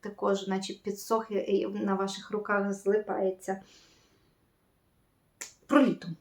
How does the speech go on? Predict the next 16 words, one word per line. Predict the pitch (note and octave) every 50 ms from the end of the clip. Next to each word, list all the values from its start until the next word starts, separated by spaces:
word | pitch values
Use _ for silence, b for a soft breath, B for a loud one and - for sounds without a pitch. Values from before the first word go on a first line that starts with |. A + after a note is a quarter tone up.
| _ _ -
Однозначно | A3+ G#3+ A#3+ B3+ A#3+ A#3+ A3 G#3 G3 G3+ - G3+ G3+
про | G3 - - A3 G#3+ G#3
літо, | G3 G#3+ A3 A#3 A#3+ A#3 - - D4 D4+ D#4 D#4 D#4 - -
про, | G#3+ G3 F#3+ F#3+ G3 F#3+ G3 G3 F#3+ - -
а, | G3+ G3 F#3+ F#3+ F#3 F#3 F#3
фрукти, | - - - B3 B3+ B3 - - - - C4+ C4 C4 C4 B B B B B B -
про | - G3+
фруктовий | G3+ - G3+ G3 - - G#3 F#3+ F#3+ G3 G3
спалах, | - - - - A#3 A#3+ B3 B3 B3 A#3+ A#3+ A#3+ - - -
про | G#3+ G3 F#3 F#3+ G3
якусь | F#3+ F#3+ - F#3+ F#3+ -
вечірку, | G3 F#3+ F#3+ F#3+ - - - B3 B3 A#3+ A#3+ - - - A#3 A#3 A3+ - -
про | - F3+
пляж, | E3+ - - G3+ G#3 A3 A3+ A3+ - - -
коктейлі, | F#3 E3+ - - - G#3+ A3 A#3 A#3 A3+ G#3+ G#3 G#3
а, | G3 G3 - G3 F#3+ F#3 F#3 F#3